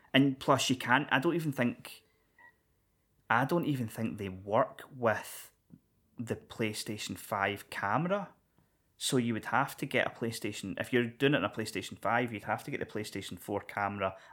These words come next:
and the adapter, because the PlayStation four camera doesn't plug into the PlayStation five.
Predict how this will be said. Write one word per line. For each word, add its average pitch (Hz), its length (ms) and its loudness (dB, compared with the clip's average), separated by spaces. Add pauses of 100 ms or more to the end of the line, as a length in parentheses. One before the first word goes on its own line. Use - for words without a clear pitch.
and 113 260 2
the 113 200 -4
adapter, 101 760 2 (420)
because 117 260 -2
the - 80 -8
PlayStation 113 640 -4
four 101 320 -4
camera 101 420 -4
doesn't - 300 -6
plug 98 220 -6
into 95 160 -4
the 131 80 -6
PlayStation - 520 -10
five. 90 280 -8